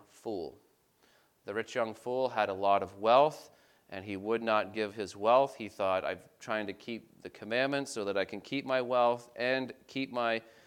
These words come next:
commandments so I can get to have eternal life." And he wasn't sure that he had eternal life, and Jesus said, "Get rid of all of your stuff." And he was a fool because he didn't think that the kingdom of heaven was more valuable than all of my stuff.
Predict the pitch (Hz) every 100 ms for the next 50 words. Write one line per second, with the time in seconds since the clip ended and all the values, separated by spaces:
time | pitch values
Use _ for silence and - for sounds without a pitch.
0 | _ - 117 113 113 113 110 - 104 101
1 | 101 95 113 113 - 117 113 117 113 110
2 | 104 120 110 113 113 107 104 113 123 117
3 | - 117 107 101 117 120 117 110 104 107
4 | 104 101 98 95 104 95 - - _ _
5 | 120 117 117 113 113 117 107 101 - 113
6 | 87 - - _ _ _ - _ _ _
7 | _ _ _ - 156 180 156 151 180 214
8 | 175 160 165 147 156 151 139 180 170 104
9 | - - - - _ - 123 117 110 107
10 | - - _ _ _ _ _ _ - 120
11 | 165 147 127 139 139 135 131 120 123 113
12 | 117 117 120 110 104 107 104 104 101 90
13 | 95 90 - 104 82 -